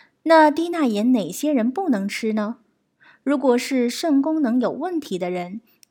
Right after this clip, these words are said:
吃低钠盐一定要先问问医生。人的肾本身就有调节体内钠钾含量的功能，这个调节过程比较复杂，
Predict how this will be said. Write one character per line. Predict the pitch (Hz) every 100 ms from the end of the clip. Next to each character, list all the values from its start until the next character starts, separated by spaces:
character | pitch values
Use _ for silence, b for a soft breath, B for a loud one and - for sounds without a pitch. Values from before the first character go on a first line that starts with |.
| _
吃 | - 240 233
低 | 247
钠 | 247 214
盐 | 180 185 180
一 | 190
定 | 220 294
要 | 277 220
先 | - 262
问 | 277 247
问 | 220
医 | 254
生。 | 269 320 311 320 _ _ _ _ _ _ b b b
人 | 247 262
的 | 302
肾 | 294 359 262 - -
本 | 220 180
身 | 180 - 330 359
就 | 320
有 | 240 160
调 | - 196 175
节 | 269 233 214
体 | - 175
内 | 190 190
钠 | 226 294 247
钾 | 208
含 | 165 - 175 180
量 | 285 294
的 | 220
功 | 190 196
能， | 170 165 - _ B B B -
这 | 370
个 | 320
调 | - 233
节 | 240 254
过 | 277
程 | 247 226
比 | 240 175
较 | 180
复 | - 349 285
杂， | - 147 -